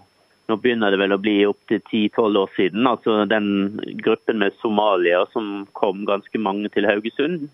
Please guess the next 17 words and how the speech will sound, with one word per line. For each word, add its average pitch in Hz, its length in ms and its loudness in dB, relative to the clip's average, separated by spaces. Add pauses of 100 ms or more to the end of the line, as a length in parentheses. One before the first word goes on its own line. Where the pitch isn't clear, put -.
mesteparten 107 560 -4
av 101 80 -6
de 113 160 -2
er 92 240 0
i 92 80 -8
jobb 92 240 -4
nå. 113 160 -4 (460)
Så 127 100 2 (640)
vi 113 140 -4 (180)
så 123 160 0
bosnierne 95 720 -2
som 104 100 -4
kom 98 320 -2
for 107 160 -4
tyve 117 360 2
år 101 100 -10
siden, 95 340 -2